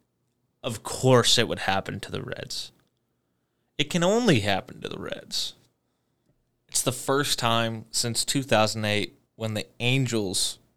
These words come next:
no-hit the Dodgers and lost. The other, the other instances, the Red Sox in ninety-two no-hit the Indians, the Yankees in ninety no-hit the White Sox,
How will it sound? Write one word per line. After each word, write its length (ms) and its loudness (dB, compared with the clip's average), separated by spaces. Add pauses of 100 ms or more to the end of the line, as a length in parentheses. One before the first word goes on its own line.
(640)
no-hit 640 2
the 60 -4
Dodgers 600 0
and 280 -8
lost. 460 -6 (1300)
The 140 6
other, 380 4 (300)
the 140 4
other 260 6
instances, 920 -2 (480)
the 100 -4
Red 240 4
Sox 340 4
in 160 -2
ninety-two 540 0
no-hit 440 -4
the 120 -6
Indians, 640 0 (1040)
the 100 -2
Yankees 880 0 (280)
in 300 -2
ninety 520 0 (280)
no-hit 520 0
the 100 -2
White 320 2
Sox, 640 2